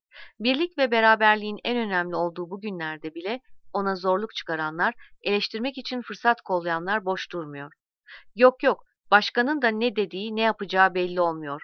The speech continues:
Ona da güvenilmiyor. Ama ondan başka hiç kimse bir şeyler yapmak için uğraşmıyor ki. Haklısın. Bir kötü sonuç alınınca herkes konuşup duruyor. Kulak misafir olduğum bu konuşulanlar, insanoğlunu anlama yolundaki bütün çabalarımın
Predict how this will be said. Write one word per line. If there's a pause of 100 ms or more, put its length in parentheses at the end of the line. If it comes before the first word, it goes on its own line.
(120)
Ona
da
güvenilmiyor. (480)
Ama
ondan
başka
hiç
kimse
bir
şeyler
yapmak
için
uğraşmıyor
ki. (460)
Haklısın. (520)
Bir
kötü
sonuç
alınınca (120)
herkes
konuşup
duruyor. (580)
Kulak
misafir
olduğum
bu
konuşulanlar, (340)
insanoğlunu
anlama
yolundaki
bütün
çabalarımın